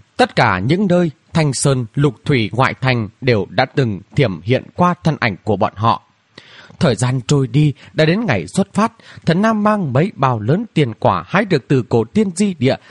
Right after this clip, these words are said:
giao cho ba đại tuyệt thế cao thủ, phó thác Tiểu Thần Hy cho bọn họ. Tiểu Thần Hy mắt ngập tràn lệ, ôm lấy cổ của Thần Nam mà nói: "Ca ca, người nhất định phải nhanh chóng về nhá, nếu không Thần Hy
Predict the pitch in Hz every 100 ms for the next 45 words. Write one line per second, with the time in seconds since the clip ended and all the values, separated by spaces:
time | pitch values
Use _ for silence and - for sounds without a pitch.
0 | - 120 131 120 - 135 120 110 113 -
1 | 135 117 - 185 208 143 113 - 107 -
2 | - - - 151 - 226 - - 104 -
3 | 120 - 117 143 127 131 104 95 104 107
4 | - _ _ _ - _ - - 165 170
5 | 135 160 226 202 - 180 - 120 - -
6 | 131 101 85 117 107 - _ - 170 165
7 | 226 - 107 - 113 - 107 104 185 196
8 | 135 104 78 113 214 233 _ _ _ _
9 | _ _ - 220 190 190 185 170 _ _
10 | 147 156 139 233 190 123 120 127 98 170
11 | 170 156 196 233 135 87 101 214 240 _
12 | _ - 123 170 160 135 151 95 117 196